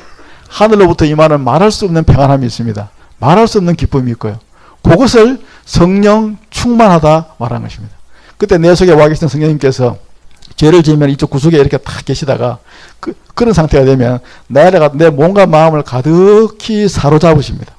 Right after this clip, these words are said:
꽉 이렇게. 그래서 막 은혜를 주시고 기쁨을 주시고 우리 마음 가운데 병을 치유해 주시고 막 말씀을 깨닫게 해주시고 소원을 이루게 해주시고 막 이런 일들이 막 나한테 일어나는 거죠. 그러니까 성도들은 반드시 성령 충만한 상태로 살아가야 되겠죠.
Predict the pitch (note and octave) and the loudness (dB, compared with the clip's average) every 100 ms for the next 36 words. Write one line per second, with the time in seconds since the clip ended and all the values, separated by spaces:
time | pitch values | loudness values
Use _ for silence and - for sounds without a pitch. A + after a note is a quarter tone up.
0 | _ - G#2 A2+ A2+ A#2 A#2+ A#2 - _ | _ -12 -12 -14 -12 -12 -12 -12 -14 _
1 | _ - _ _ - G#3+ D#3 C3+ - - | _ -20 _ _ -16 -10 -8 -8 -10 -20
2 | - - F3+ F#3+ D#3+ D3 - D#3 - - | -20 -4 -2 0 -2 -4 -6 -6 -6 -6
3 | F3 D#3 D3+ - D3+ C#3+ D#3 C#3 D3 C#3+ | -6 -4 -6 -6 -6 -4 -2 -2 -2 -4
4 | - D3+ E3+ - D#3 D#3 C#3 D3 D#3 C3+ | 0 2 0 -2 -4 -4 -6 -8 -6 -4
5 | B2+ A#2+ C#3+ F#3+ E3 C#3 E3+ E3+ D3+ D#3 | -4 -4 -4 -6 -6 -6 -6 -8 -8 -10
6 | D3+ - F3 G3 D3+ D#3 D#3 D#3 D#3 C3 | -8 -2 0 2 0 -2 -4 -4 -6 -6
7 | A#2 A#2+ - - A3 A#3 F#3 F3+ E3+ C3+ | -8 -14 -20 -12 -6 -4 -2 -2 -2 -2
8 | C3+ B2+ D3 C#3+ A#2+ - F#3 E3 B2+ B2+ | -2 -2 0 -2 -6 -12 -6 -2 -2 -4
9 | A2+ A#2 D3+ - _ _ _ _ _ - | -6 -10 -14 -16 _ _ _ _ _ -20
10 | - - D#3 - G#3+ G3+ G3 D3+ D3+ G3 | -18 -12 -6 -2 0 2 2 2 0 0
11 | G3 E3 - G3 A3 F#3+ A#3 A3 G3+ F#3 | -2 -6 -4 -4 -4 -6 -6 -4 -2 -2
12 | F3 E3 F3+ F3+ F3+ D#3+ D3+ B2+ A2+ A2 | -4 -2 -2 0 -2 -2 -2 -4 -8 -10
13 | A#2+ | -12